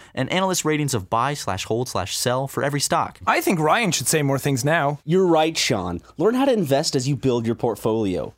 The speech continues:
Speaker 3: Discover new stocks and track favorite companies with personalized news feeds. You'll have custom notifications for price movements so you never miss the right moment to invest.
Speaker 1: Robinhood is giving our listeners a free stock like Apple, Ford,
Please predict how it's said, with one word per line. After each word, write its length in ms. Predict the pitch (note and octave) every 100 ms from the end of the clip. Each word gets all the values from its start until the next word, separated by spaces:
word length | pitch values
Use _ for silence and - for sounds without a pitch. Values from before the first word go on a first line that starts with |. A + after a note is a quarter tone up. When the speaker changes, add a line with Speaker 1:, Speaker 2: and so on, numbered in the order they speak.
| -
Speaker 3:
Discover 380 | - - G3+ D#3+
new 400 | C3 C3 E3 G#3
stocks 480 | - B2+ A2+ A2+ -
and 240 | A#2 G#2+
track 560 | - - C#3 D#3+ - -
favorite 640 | - - F#3+ G#3 F#3+ G3
companies 560 | G3 G3+ G3+ A2 G2+ G#2
with 220 | A2 - _
personalized 720 | - G3+ - E3+ D3+ C#3 C3
news 300 | B2+ C#3+ C#3+
feeds. 400 | - D#2 G1+ - - - -
You'll 240 | C#3+ A3+
have 260 | G3 C#3 A2+
custom 340 | - A3 G#3+
notifications 520 | D#3+ B2+ A2 A#2 A#2 A2
for 100 | G#2
price 380 | - F3 G#3+ -
movements 320 | G#2+ A2 -
so 80 | A2+
you 100 | A#2
never 320 | D#3+ G3+ G#3+
miss 220 | C#3 -
the 100 | G#2+
right 260 | F#2+ D3 C3+
moment 300 | A2+ A2+ G#2+
to 120 | G#2
invest. 560 | G2+ A#2+ A2 - - - _
Speaker 1:
Robinhood 300 | C3+ F#3 A#3
is 120 | A#3 -
giving 180 | - C#3
our 100 | G3
listeners 380 | C#3+ - G#2+ -
a 60 |
free 260 | - A#3+ A#3+
stock 400 | - G#3+ D3+ -
like 140 | G2 -
Apple, 360 | C#3+ - E3+
Ford, 380 | - C#3 B2+